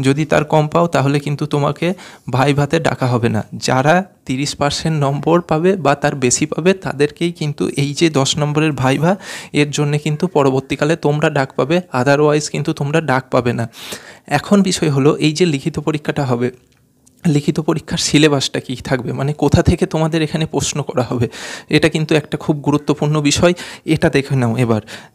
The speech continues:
দেখো, তোমাদের যেখান থেকে প্রশ্ন করা হবে, সেটা হচ্ছে তোমাদের রচনা একটা লিখতে দেয়া হবে যে কোনো কারেন্ট টপিকের ওপর। সেই রচনা লেখার ওপরে কিন্তু তোমাদের পনেরো নম্বর দেয়া থাকবে।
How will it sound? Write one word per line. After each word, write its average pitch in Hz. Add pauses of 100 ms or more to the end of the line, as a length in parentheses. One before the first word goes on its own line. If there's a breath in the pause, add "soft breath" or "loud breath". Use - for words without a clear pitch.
(140)
দেখো, 147
তোমাদের 147
যেখান 139
থেকে 151
প্রশ্ন 139
করা 131
হবে, 127
সেটা 135
হচ্ছে 131
তোমাদের 139
রচনা 139
একটা 147
লিখতে 135
দেয়া 131
হবে 131
যে 131
কোনো 139
কারেন্ট 135
টপিকের 131
ওপর। 143 (380 loud breath)
সেই 151
রচনা 143
লেখার 156
ওপরে 139
কিন্তু 135
তোমাদের 135 (100)
পনেরো 131
নম্বর 131
দেয়া 127
থাকবে। 117